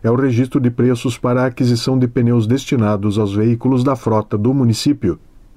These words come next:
O ato foi provocado por representação da Lei de Licitações e Contratos, interposta pela G L Comercial Limitada. Na petição, a interessada apontou que o edital exige a apresentação,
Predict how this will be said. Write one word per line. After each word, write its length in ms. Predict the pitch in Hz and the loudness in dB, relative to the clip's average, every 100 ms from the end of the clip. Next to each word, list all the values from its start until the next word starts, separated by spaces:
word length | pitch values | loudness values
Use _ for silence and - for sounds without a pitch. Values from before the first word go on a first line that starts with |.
| - - - - - - - - - - - | -20 -20 -20 -20 -20 -20 -20 -20 -20 -10 -4
O 100 | 104 | -2
ato 240 | 107 87 | -2 -4
foi 160 | - 85 | -6 -4
provocado 640 | 101 117 127 123 127 120 | -2 0 0 -2 0 0
por 160 | 127 | 0
representação 840 | 104 113 - 131 120 117 107 117 98 | 0 0 0 0 0 -2 -2 -2 0
da 100 | 90 | 0
Lei 180 | 90 | 0
de 140 | 85 135 | 0 0
Licitações 640 | 151 123 117 92 87 78 | 0 -2 -4 -4 -4 -4
e 60 | 82 | -4
Contratos, 800 | 120 123 120 123 117 131 117 - - - - - | -2 -2 -2 -2 0 -2 -2 -8 -20 -20 -14 -2
interposta 720 | 147 160 139 113 117 117 120 | -2 0 -2 0 -2 -2 -4
pela 400 | - 117 110 90 - - | -2 0 0 -4 -10 -6
G 260 | 104 156 | -2 2
L 340 | 127 120 120 117 | 2 2 2 0
Comercial 680 | 127 127 117 - 107 101 101 | 0 0 0 -2 0 0 2
Limitada. 720 | 98 98 - 113 107 87 - - - - - - - - - | 0 0 0 -2 0 -4 -6 -20 -20 -20 -20 -20 -20 -20 -6
Na 100 | 151 | -6
petição, 600 | 127 - 117 117 131 127 - - - - | -4 -2 -2 -2 -2 -4 -8 -20 -16 -4
a 80 | 110 | -2
interessada 640 | 120 123 120 117 123 123 | 0 0 0 0 0 0
apontou 420 | 117 120 117 135 | 0 -2 0 0
que 100 | 117 | 2
o 60 | 127 | 0
edital 440 | 117 110 123 123 | 2 0 0 2
exige 400 | 117 104 123 120 | 2 2 0 2
a 120 | 120 | 0
apresentação, 760 | 127 135 120 127 127 120 120 110 | 0 0 0 0 -2 -2 -2 -2